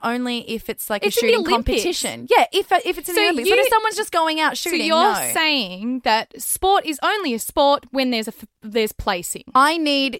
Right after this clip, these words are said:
Speaker 1: comp-, yeah, I want a competition. I wanna be able to cheer
Speaker 2: Yeah,
Speaker 1: for
Speaker 2: so
Speaker 1: something.
Speaker 2: when, when friends are going out and they're shooting basketball hoops, like, with each other, or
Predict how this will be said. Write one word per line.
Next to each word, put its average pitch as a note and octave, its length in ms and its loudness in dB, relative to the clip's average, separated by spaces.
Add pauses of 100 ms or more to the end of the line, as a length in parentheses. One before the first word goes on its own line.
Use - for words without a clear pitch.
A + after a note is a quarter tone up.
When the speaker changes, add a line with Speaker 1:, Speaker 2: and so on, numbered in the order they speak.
(120)
Speaker 1:
comp-, A#3+ 320 0
yeah, A#3+ 200 2
I A#3+ 240 4
want A#3+ 260 0
a A#3 40 -6
competition. A#3+ 400 -6
I C4 60 4
wanna C#4+ 140 0
be D#4 80 -2
able D4 140 0
to B3+ 60 -12
cheer - 360 -2
Speaker 2:
Yeah, F#4 140 4
Speaker 1:
for B3+ 80 -2
Speaker 2:
so G#4+ 140 -2
Speaker 1:
something. C#4 280 -4
Speaker 2:
when, G4+ 300 -2 (160)
when F4 240 -6
friends F4+ 380 -4
are D#4 40 -10
going D4 360 0
out A#3 280 2
and A#3 220 -2
they're A3+ 100 -2
shooting A3+ 540 -6
basketball G#3+ 520 -4
hoops, G3 360 -10
like, F#3+ 240 -6
with G#3 140 -6
each G3 240 -6
other, F#3 380 -2 (540)
or C4 360 6